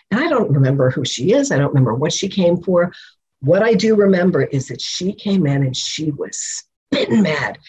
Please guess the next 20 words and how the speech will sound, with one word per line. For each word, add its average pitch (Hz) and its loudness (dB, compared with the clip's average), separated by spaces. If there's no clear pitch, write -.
She 269 -8
was 202 -8
so 285 -2
mad 185 2
because 156 -2
she 226 -4
read 190 2
the 180 4
book. 160 2
She - -8
didn't 202 -2
watch 277 -2
the 220 0
movie. 185 4
She - -4
read 190 -2
the - -2
book, 185 -2
The 160 -10
Secret, 156 -4